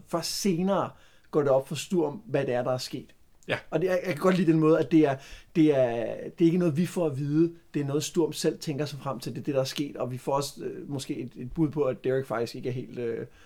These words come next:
Speaker 1: helt frisk i pæren.
Speaker 2: Ja.
Speaker 1: Ja. Nå, de nægter selvfølgelig at overgive sig, og Laurana viser igen, hvor badass hun er ved lige at skyde ham, den næstkommanderende, i armen, fordi som hun siger, hun er jo ikke en ridder, og hun er ikke bundet af deres æreskodex.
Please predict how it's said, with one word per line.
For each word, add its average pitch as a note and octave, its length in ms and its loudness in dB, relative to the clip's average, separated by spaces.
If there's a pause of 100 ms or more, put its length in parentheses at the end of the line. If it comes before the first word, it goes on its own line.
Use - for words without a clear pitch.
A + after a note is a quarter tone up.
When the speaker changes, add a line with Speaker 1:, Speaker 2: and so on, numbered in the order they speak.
(960)
Speaker 1:
helt E3 200 -10
frisk C3 220 -8
i - 40 -6
pæren. B2 340 -4 (240)
Speaker 2:
Ja. - 80 -12 (280)
Speaker 1:
Ja. - 60 -14 (1200)
Nå, D#3 100 0 (480)
de B3 100 10
nægter A3 280 12
selvfølgelig G#3 540 4
at D3 320 6
overgive G#3 440 2
sig, F#3 140 0
og D#3 120 4
Laurana D3 440 6
viser E3+ 240 -4
igen, D#3 200 2
hvor E3+ 240 -2
badass D3+ 340 4
hun D3+ 100 0
er D3+ 100 4
ved D#3 120 2
lige D#3 120 2
at D3 60 2
skyde E3+ 360 -2
ham, D#3+ 160 0
den D#3 120 -6
næstkommanderende, D3+ 500 -2
i - 20 -6
armen, F#3+ 300 -4
fordi C#3 160 -6
som C#3 120 -6
hun C3 120 -4
siger, A#2+ 260 -4 (180)
hun C#4+ 120 -6
er B3 80 -2
jo C#3 60 4
ikke F3+ 120 2
en G3+ 100 0
ridder, D#3 160 2
og D#3 120 2
hun G3+ 120 0
er F#3 40 2
ikke E3 160 -2
bundet C3 240 0
af B2+ 100 -4
deres C3 340 -2 (100)
æreskodex. A#2+ 640 -6